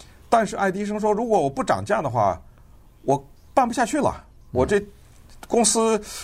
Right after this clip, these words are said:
无法维持，因为这个里面有电线的维修，有大量的工作要做，这些都是要花钱的。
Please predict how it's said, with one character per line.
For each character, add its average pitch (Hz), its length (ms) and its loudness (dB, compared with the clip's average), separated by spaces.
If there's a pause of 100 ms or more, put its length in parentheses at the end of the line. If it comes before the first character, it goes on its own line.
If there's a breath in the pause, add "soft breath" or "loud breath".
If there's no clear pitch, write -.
(140)
无 220 120 2
法 123 200 2
维 147 180 -2
持， 175 180 -6
因 202 80 -4
为 220 100 -2
这 214 160 -6
个 170 60 -2
里 131 80 -6
面 165 120 0
有 123 140 0
电 143 240 -2
线 143 220 0
的 120 80 0
维 135 160 2
修， 165 220 0
有 131 100 2
大 - 240 -2
量 143 400 -2
的 120 180 0
工 151 200 -4
作 147 100 0
要 123 80 2
做， 135 160 -6
这 147 100 -6
些 170 140 -2
都 202 160 0
是 165 140 0
要 220 100 4
花 160 180 0
钱 113 240 -6
的。 127 160 0